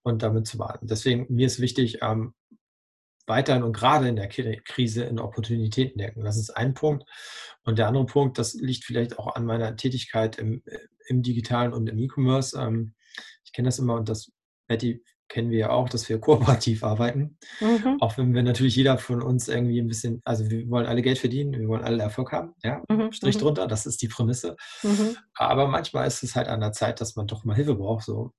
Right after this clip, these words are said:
Speaker 1: Und,
Speaker 2: Mhm.
Speaker 1: äh, dass man, dass das ein ewiges Geben und Nehmen ist und man eben nicht in die Betonsilos sitzt.
Speaker 2: Ja.
Speaker 1: Und,
Speaker 2: Ich glaub, das
Speaker 1: äh,
Speaker 2: ist
Speaker 1: diese
Speaker 2: auch,
Speaker 1: Arbeits-,
Speaker 2: mhm.
Speaker 1: Arbeitsweite einfach, äh, ich hoffe, dass sie dabei bleibt. Ich erlebe es gerade auch im Umfeld, dass große Unternehmen, wirklich große Unternehmen,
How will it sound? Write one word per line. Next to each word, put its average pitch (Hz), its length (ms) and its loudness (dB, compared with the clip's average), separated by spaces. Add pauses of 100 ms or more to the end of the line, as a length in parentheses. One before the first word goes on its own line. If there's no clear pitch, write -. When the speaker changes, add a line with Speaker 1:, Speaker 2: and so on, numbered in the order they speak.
(260)
Speaker 1:
Und, 117 240 2
Speaker 2:
Mhm. 95 60 -2
Speaker 1:
äh, 107 160 0
dass 110 200 -2
man, 110 300 -2 (120)
dass 143 180 0
das 127 200 2
ein 123 100 2
ewiges 127 340 4
Geben 123 220 4
und 117 120 2
Nehmen 127 280 4
ist 101 220 -6
und 107 280 -6
man 110 180 -2
eben 123 180 2
nicht 175 280 2
in 110 100 2
die 101 80 2
Betonsilos 98 680 -6
sitzt. - 340 -12 (680)
Speaker 2:
Ja. 190 160 0 (420)
Speaker 1:
Und, 113 200 2
Speaker 2:
Ich - 100 -6
glaub, 208 180 6 (120)
das 220 180 -2
Speaker 1:
äh, - 60 2
Speaker 2:
ist 117 60 4
Speaker 1:
diese 147 200 6
Speaker 2:
auch, 190 140 10
Speaker 1:
Arbeits-, - 340 -2
Speaker 2:
mhm. 196 280 0 (480)
Speaker 1:
Arbeitsweite 131 600 4
einfach, 127 460 2 (120)
äh, - 220 -10
ich - 220 -2
hoffe, 160 240 6
dass 131 180 0
sie 123 60 -6
dabei 123 300 6
bleibt. 104 320 0
Ich - 100 -6
erlebe 139 260 4
es - 140 0
gerade 127 300 2
auch 120 120 -2
im 123 100 -2
Umfeld, 127 440 0
dass 117 160 -2
große 139 340 2 (480)
Unternehmen, 120 540 0
wirklich 139 220 0
große 131 280 0
Unternehmen, 113 460 -2